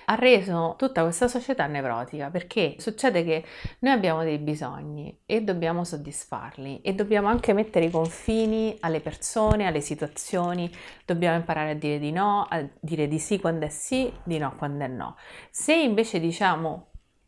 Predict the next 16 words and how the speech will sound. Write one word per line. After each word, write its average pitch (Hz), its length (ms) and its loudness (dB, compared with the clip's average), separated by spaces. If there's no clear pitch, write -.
sì - 380 0
quando 151 280 -2
è 151 40 2
no, 160 560 0
ci - 160 4
facciamo 370 400 4
invadere 143 720 -2
e 220 100 4
l'invasione 214 680 2
poi 165 160 2
porta 147 480 0
a 190 60 0
delle 151 200 0
attivazioni 147 560 -6
traumatiche, 214 960 -2
a, 165 340 2